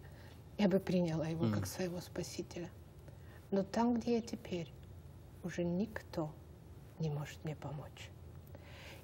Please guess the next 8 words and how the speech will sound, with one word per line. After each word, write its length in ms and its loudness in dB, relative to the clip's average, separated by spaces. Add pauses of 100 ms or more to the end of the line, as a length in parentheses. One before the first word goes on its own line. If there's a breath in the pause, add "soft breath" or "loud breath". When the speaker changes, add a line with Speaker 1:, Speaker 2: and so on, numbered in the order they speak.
(120)
Speaker 1:
Её 260 12
время 340 12
вышло, 340 8
её 360 12
запирали 500 8
назад, 440 6
она 200 6
удалялась, 540 10